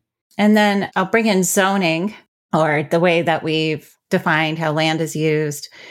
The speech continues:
How do zoning codes play into all of this? And at a high level, what kind of reform do you think is needed there?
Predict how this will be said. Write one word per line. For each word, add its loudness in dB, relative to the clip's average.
How 0
do 2
zoning 4
codes 0
play 2
into 0
all 2
of -6
this? 0
And -2
at 2
a 0
high 0
level, 0
what -2
kind 0
of 2
reform 0
do -4
you -2
think -4
is -8
needed 0
there? -2